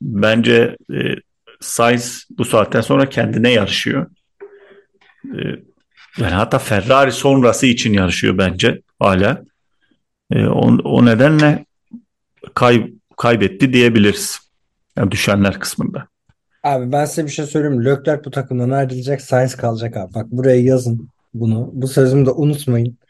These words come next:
Speaker 2: Bunu sezon, yani bu yıl değil ya da sonraki sezon konuşacağız abi. Leclerc abi olacak iş değil abi. Do-, yani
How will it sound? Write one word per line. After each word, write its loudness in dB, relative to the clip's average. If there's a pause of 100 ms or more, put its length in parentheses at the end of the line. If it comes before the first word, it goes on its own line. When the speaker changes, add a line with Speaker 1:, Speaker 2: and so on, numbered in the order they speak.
(600)
Speaker 2:
Bunu 2
sezon, 2
yani 0
bu 2
yıl 2
değil -2
ya -2
da -6
sonraki -4
sezon -4
konuşacağız -6
abi. -16 (1600)
Leclerc 6
abi 4 (540)
olacak 4
iş -4
değil 4
abi. -2
Do-, -4
yani -2